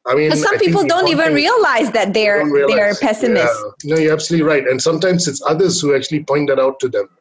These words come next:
Speaker 1: So it's important to take on, you know, what others say about ourselves and our reaction to things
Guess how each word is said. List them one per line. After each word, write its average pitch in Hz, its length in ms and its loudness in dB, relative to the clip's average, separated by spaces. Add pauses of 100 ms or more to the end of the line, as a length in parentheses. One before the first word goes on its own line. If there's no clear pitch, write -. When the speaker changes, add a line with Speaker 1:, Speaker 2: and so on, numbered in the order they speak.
(100)
Speaker 1:
So - 180 -2
it's 165 180 0
important 170 440 0
to 135 100 -8
take 151 380 -4
on, 151 280 -2 (320)
you 147 100 -8
know, 139 100 2
what 139 200 0
others 143 380 -2
say 135 200 2
about 117 300 0
ourselves 127 640 0
and 113 120 -6
our 113 260 0
reaction 131 560 -2
to 123 180 -16
things 127 340 -4